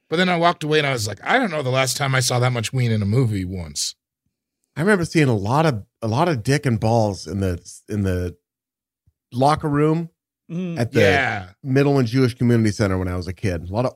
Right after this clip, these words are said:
Speaker 2: old man dick and balls.
Speaker 3: Yeah.
Speaker 2: And again, right at eye level, 'cause I was a little dude.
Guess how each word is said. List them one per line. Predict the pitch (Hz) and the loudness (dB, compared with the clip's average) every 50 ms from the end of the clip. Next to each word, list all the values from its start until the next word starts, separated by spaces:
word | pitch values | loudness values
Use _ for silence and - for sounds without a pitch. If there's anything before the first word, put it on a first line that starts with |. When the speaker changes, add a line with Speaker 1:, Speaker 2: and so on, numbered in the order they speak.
| - | -4
Speaker 2:
old | 131 143 151 160 175 175 160 156 | -2 0 2 2 2 2 0 0
man | 151 143 143 143 139 127 | 0 2 2 2 2 2
dick | 123 131 131 - | 2 0 0 0
and | 117 101 87 | 0 -2 -2
balls. | 95 90 85 80 76 - - | -2 -4 -6 -6 -8 -12 -14
Speaker 3:
Yeah. | 127 135 135 139 139 147 | -14 -12 -12 -6 -2 -2
Speaker 2:
And | 170 175 165 | -2 0 0
again, | 175 175 156 220 285 302 247 185 185 170 - _ - - - _ _ _ _ _ _ _ _ _ _ | -4 -2 0 0 0 2 0 -2 -4 -8 -14 _ -20 -20 -20 _ _ _ _ _ _ _ _ _ _
right | 160 180 214 233 226 | -6 -2 0 0 0
at | 214 208 | 0 -2
eye | 202 208 214 | 0 0 0
level, | 185 156 127 92 87 87 | 0 0 0 -2 -4 -8
'cause | - 120 113 120 | -8 -4 -2 -2
I | |
was | 131 123 120 | -2 -2 0
a | 127 | 0
little | 143 151 147 143 | 0 0 0 0
dude. | 123 151 156 135 90 - | 0 2 2 2 0 -2